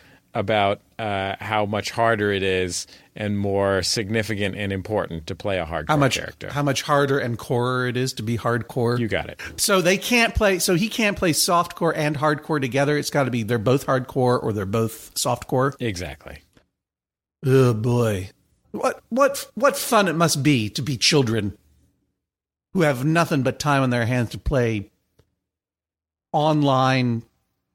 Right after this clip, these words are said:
Speaker 2: action games with R P G elements. And not merely that, but then to fight over the hardness of the core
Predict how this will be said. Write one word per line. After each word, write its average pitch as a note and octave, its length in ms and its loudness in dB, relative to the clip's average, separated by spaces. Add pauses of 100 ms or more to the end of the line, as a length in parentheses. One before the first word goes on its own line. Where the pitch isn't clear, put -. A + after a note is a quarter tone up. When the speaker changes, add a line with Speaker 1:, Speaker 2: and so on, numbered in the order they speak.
(120)
Speaker 2:
action C#3 400 0
games A#2+ 360 0
with A#2+ 160 -6
R C3 180 2
P C3+ 240 -4
G B2 280 -2
elements. B2 640 0 (760)
And G#3 100 2
not B3+ 180 2
merely G3+ 260 4
that, D3 280 2
but D#3 140 0
then G3+ 140 2
to E3 120 0
fight - 380 -2
over E3 460 0 (120)
the E3 140 2
hardness G3+ 460 0
of D#3+ 100 -2
the F#3+ 60 -2
core D#3 560 2